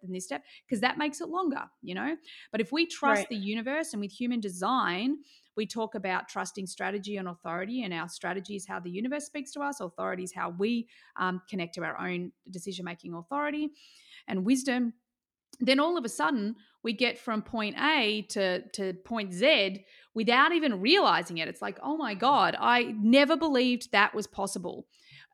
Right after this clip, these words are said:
Speaker 1: That's a quantum leap. You get there faster and you're like, "I would never have expected it to happen that way." Does that answer the question? Is that clear enough?
Speaker 2: Absolutely.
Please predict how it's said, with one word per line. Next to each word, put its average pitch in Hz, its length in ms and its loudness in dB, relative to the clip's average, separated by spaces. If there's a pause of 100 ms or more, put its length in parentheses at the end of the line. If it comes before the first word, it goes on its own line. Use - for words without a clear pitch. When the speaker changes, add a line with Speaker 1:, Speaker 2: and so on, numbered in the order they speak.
(120)
Speaker 1:
That's 208 340 4
a 196 60 -4
quantum 180 420 -6
leap. - 320 -10
You 202 180 -2
get 226 200 2
there 302 140 2
faster 214 400 0
and 190 200 -4
you're 190 100 -6
like, 180 220 -4
"I 202 140 0
would 185 180 -4
never 233 240 0
have 311 140 -2
expected 330 420 -2
it - 140 -4
to 202 60 -6
happen 208 280 -2
that - 220 -6
way." - 300 -12 (320)
Does 220 120 0
that 254 160 2
answer 220 240 -4
the 196 80 -6
question? 202 360 -4
Is 226 60 0
that 220 160 -4
clear 180 200 -2
enough? 269 220 -4 (220)
Speaker 2:
Absolutely. 180 680 2